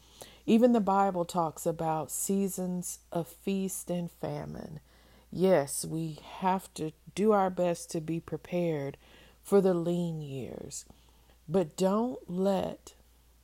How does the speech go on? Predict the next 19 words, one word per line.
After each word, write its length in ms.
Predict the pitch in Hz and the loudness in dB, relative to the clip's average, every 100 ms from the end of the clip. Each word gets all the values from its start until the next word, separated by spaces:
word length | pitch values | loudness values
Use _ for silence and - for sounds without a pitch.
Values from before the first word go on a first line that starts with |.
| _ _ _ _ | _ _ _ _
the 180 | 180 180 | 0 0
expanded 880 | 165 - - - 170 180 165 156 151 | 0 -4 -6 0 0 0 -4 -8 -10
years, 360 | 156 147 139 - | -6 -4 -4 -4
the 100 | 156 | -6
fat 520 | - 190 180 180 - | 0 4 6 4 0
years, 300 | 156 151 135 | -2 0 0
the 120 | 165 | -2
good 380 | 151 147 208 185 | -2 2 4 4
years, 680 | 156 156 151 135 - - - - - - - _ _ _ _ _ _ _ | 0 -4 -2 -4 -6 -10 -14 -20 -20 -20 -20 _ _ _ _ _ _ _
put 300 | - 233 220 | 2 2 4
you 160 | 214 202 | 0 2
in 100 | 185 | 0
a 80 | 170 | -2
mindset 680 | 170 180 180 175 - 175 170 | -2 -2 -2 -4 -4 -2 -2
of 200 | 160 - | -4 -6
doubt. 580 | 151 143 147 151 - - _ _ _ _ _ _ _ _ _ _ _ _ _ - | -6 -4 -8 -12 -16 -20 _ _ _ _ _ _ _ _ _ _ _ _ _ -2
Learn 400 | 175 202 208 214 | 2 4 4 2
to 120 | 214 | -2
live 720 | 180 170 170 160 160 - - | -2 0 2 0 -4 -10 -20